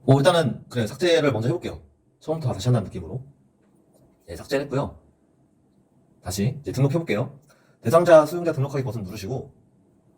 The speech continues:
여기서, 어, 수용 기관에는 서울 구치소를 선택하시면 됩니다. 수용 번호는 사오오오이. 어, 수용자 성명은 이제 김국호님.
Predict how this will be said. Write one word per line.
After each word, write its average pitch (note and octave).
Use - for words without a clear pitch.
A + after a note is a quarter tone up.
여기서, A#2+
어, G2+
수용 G3
기관에는 G3+
서울 F#3+
구치소를 C#3
선택하시면 C3+
됩니다. F#2
수용 F#3
번호는 A#2+
사오오오이. A2+
어, F#2+
수용자 E3+
성명은 E3+
이제 F#2
김국호님. G2